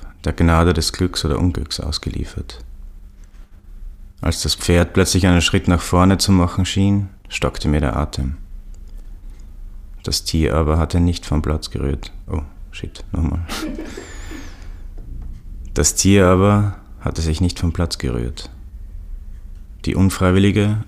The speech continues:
ungewohnte Blindheit verleitete mich zu Sinnestäuschungen.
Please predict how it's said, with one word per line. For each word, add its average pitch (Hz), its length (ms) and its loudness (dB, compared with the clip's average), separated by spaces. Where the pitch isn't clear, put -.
ungewohnte 90 580 6
Blindheit 85 600 0
verleitete 85 560 4
mich 85 240 4
zu 82 100 -4
Sinnestäuschungen. 85 920 0